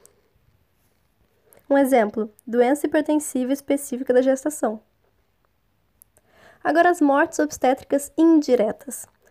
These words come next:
São aquelas mortes que, de, por doenças que já existiam antes da gravidez, ou doenças que se desenvolveram durante elas, mas não é diretamente relacionada à gestação,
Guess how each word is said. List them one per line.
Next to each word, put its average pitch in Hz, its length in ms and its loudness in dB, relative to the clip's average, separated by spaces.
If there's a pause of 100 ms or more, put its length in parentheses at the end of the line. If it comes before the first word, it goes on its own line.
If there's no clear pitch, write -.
São - 160 -4
aquelas 320 440 0
mortes 269 640 -2
que, 262 540 -6
de, 233 160 -12
por 294 260 2
doenças 254 580 2
que 254 240 -6
já 254 240 2
existiam 339 760 0
antes 226 220 -2
da 208 120 -6
gravidez, 202 680 -4 (440)
ou 339 240 4
doenças 311 460 2
que - 60 -18
se 339 80 -4
desenvolveram 294 680 2
durante 294 680 0
elas, 240 420 2 (220)
mas 294 160 2
não 339 180 4
é 339 120 4
diretamente 330 840 0
relacionada 294 560 0
à 285 120 0
gestação, 285 640 0